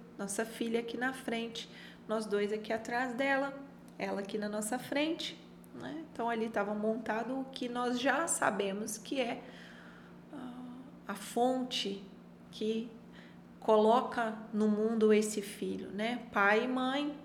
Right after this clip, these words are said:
filho, esse arranjo sistêmico base, tá? Só que o que ele me trouxe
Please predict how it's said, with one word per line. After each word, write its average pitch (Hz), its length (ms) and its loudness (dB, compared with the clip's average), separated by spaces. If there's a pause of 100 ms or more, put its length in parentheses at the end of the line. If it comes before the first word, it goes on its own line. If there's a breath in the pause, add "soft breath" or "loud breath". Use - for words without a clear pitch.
(400)
filho, - 540 -2 (160)
esse - 160 4
arranjo 220 560 4
sistêmico 208 920 0 (120)
base, 185 640 4 (720)
tá? - 160 -8 (800 loud breath)
Só 294 180 6
que 320 140 2
o 320 60 2
que 277 260 4
ele 220 200 8
me 190 140 0
trouxe 220 800 2